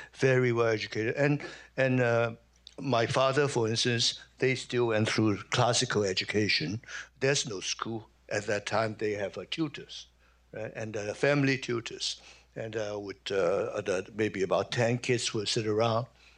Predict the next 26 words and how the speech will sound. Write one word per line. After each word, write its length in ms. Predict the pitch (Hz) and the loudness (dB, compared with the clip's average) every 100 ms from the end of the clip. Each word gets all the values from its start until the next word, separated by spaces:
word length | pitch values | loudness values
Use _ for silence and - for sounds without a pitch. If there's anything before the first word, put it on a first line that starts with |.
| _ | _
and 180 | - 120 | -8 -4
they 100 | 113 | -2
get 180 | 113 123 | 0 -2
educated. 720 | 120 117 - 110 110 127 127 - - - | -2 -4 -4 -6 -2 -2 -2 -6 -20 -8
And 140 | 123 | -2
based 340 | 147 147 147 - | 2 4 4 2
on 260 | 117 113 | 2 2
those 480 | 113 113 117 - - - _ _ - | 2 2 2 0 -6 -16 _ _ -14
hundred, 760 | - 160 147 120 127 127 - - - _ _ | -2 2 4 4 2 0 -6 -8 -10 _ _
uh, 480 | 117 104 101 101 95 | -4 -2 -2 -4 -6
so-called 520 | 95 - 101 - 113 | -4 -2 -2 0 0
masters, 600 | 113 113 123 - 90 - - | 2 2 2 -2 -8 -8 -8
we 140 | 107 | -4
learn 260 | 107 110 110 | 0 0 -2
from 220 | 110 95 | -6 -8
their 200 | 101 95 | -6 -6
books. 520 | - 82 - - - - - - _ - | -6 -8 -6 -10 -10 -16 -20 -20 _ -4
And 120 | 117 | 0
that's 240 | 135 143 - | 2 0 -2
the 160 | 120 | -4
old 240 | 104 110 98 | -4 -6 -6
way, 260 | 101 80 - _ - - - - | -8 -8 -16 _ -18 -18 -16 -2
until, 500 | 143 139 - 151 151 | 0 2 2 2 2
of 100 | - | 0
course, 420 | - 120 117 - | 0 2 2 -2
uh, 360 | - 117 110 | -2 0 0